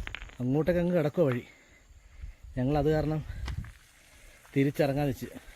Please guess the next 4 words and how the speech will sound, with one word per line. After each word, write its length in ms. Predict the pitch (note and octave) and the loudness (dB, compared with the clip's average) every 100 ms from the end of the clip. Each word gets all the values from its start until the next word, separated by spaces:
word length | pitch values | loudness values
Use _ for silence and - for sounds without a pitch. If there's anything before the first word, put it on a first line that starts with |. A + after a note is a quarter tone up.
| - - - - - - - | -20 -20 -20 -20 -20 -20 -10
നമ്മുടെ 220 | B2+ C3 C3+ | -4 0 2
ഗുഹയിലേക്കുള്ള 540 | B2+ A2+ D3 D3+ C#3 C#3+ | 2 4 4 2 0 0
ദൗത്യം 320 | B2+ A#2+ C#3+ A#2+ | 0 2 0 0
ഉപേക്ഷിച്ച്. 380 | G#2 A2+ - | -2 -4 -6